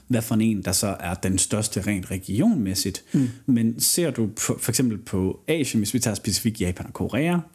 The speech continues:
Speaker 2: Ja.
Speaker 1: så er det PlayStation, Nintendo, og så Xbox ligger lidt længere nede.
Speaker 2: Mm.
Speaker 1: Er det U S A, så er det meget fifty fifty med, med en lille overvægt til Xbox og Nintendo, og ser du på Europa, så er det også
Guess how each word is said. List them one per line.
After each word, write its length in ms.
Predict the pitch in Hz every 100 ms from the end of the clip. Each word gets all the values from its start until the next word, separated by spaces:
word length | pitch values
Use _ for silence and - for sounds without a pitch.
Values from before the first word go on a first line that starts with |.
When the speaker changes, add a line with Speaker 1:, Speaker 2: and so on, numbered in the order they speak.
| -
Speaker 2:
Ja. 60 |
Speaker 1:
så 300 | - 135 135 - -
er 240 | 110 104 104 - -
det 320 | 113 104 95 95
PlayStation, 580 | - 117 113 113 104
Nintendo, 460 | 98 95 110 101 92 - -
og 80 | 104
så 100 | - 95
Xbox 320 | - 98 90
ligger 160 | 101 85
lidt 140 | 87
længere 240 | 90 90 85
nede. 220 | 82 85 -
Speaker 2:
Mm. 160 | 135 117 - - - -
Speaker 1:
Er 200 | 110 95 92
det 220 | - 90 -
U 160 | 101
S 80 | 92
A, 180 | 143 156 - - _ _ _ - - - -
så 180 | -
er 40 | 135
det 100 | 127
meget 220 | 120 123
fifty 260 | - 117 -
fifty 300 | 131 123 113
med, 100 | 107
med 160 | 117
en 60 | 123
lille 280 | 131 139 147
overvægt 460 | 117 120 123 107
til 120 | - - 123
Xbox 340 | - 120 -
og 60 | 120
Nintendo, 480 | 120 151 160 139
og 80 | 117
ser 120 | 117
du 60 | 117
på 140 | 117
Europa, 440 | 110 101 127 131 110
så 160 | -
er 40 | 117
det 120 | 90
også 360 | 92 107 -